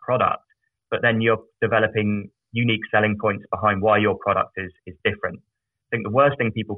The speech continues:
can do is, is go to somewhere like China and buy a run-of-the-mill product,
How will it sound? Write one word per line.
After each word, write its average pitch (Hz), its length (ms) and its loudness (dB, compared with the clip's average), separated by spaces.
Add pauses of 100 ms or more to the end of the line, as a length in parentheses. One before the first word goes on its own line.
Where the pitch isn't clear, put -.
can 95 160 -6
do 110 180 4
is, 95 140 0 (180)
is 95 80 -10 (120)
go 110 160 4
to 113 200 -8
somewhere 101 360 0
like 92 280 0 (1040)
China 107 380 0 (400)
and 101 240 0
buy 113 420 2
a 104 60 -6
run-of-the-mill 113 560 2
product, 101 400 0